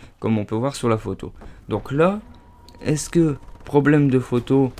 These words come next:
ou, euh, réel, euh, événement paranormal,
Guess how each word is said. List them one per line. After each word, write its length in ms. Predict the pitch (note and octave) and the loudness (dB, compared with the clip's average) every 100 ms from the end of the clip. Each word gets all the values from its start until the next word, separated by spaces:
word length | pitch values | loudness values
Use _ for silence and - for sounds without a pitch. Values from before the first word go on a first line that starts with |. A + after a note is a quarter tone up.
| - - - - - - | -16 -16 -16 -16 -18 -2
ou, 240 | B2 B2 A2+ | 2 4 4
euh, 260 | G2+ G2 | 4 0
réel, 400 | G2 A2+ A#2+ A2+ | 2 4 6 4
euh, 280 | G2 F#2+ G2 G2 - - - - | 2 -2 -4 -8 -16 -20 -16 -6
événement 400 | G#2 A2 A2 G#2 | 0 2 2 0
paranormal, 640 | A2 F#2 F#2 F#2+ C3 C3+ | -2 0 0 0 2 0